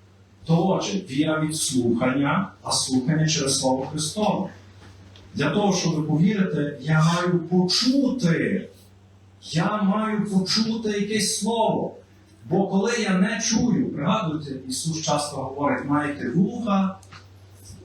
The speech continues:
і що з того, що маєте вуха, та хоч десять вух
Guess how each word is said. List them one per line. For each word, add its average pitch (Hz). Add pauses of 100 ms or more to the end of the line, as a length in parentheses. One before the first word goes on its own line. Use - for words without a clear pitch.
(300)
і 131
що 160
з 160
того, 110 (600)
що 131
маєте 131
вуха, 131
та 160
хоч 180
десять 147
вух 135